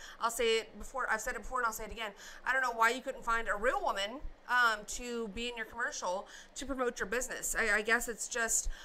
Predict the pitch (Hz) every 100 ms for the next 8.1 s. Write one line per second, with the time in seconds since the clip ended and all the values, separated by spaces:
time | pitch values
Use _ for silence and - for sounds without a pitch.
0 | - - 254 262 247 240 233 - 220 233
1 | 247 226 220 220 - 233 240 202 175 170
2 | 226 196 - - 190 180 190 180 185 196
3 | 185 190 214 220 220 240 - 349 277 381
4 | 453 180 - 262 339 214 - - - -
5 | - 262 285 285 - 269 277 277 285 269
6 | 240 233 226 - 233 220 214 - - -
7 | 247 - 262 254 196 233 220 214 - -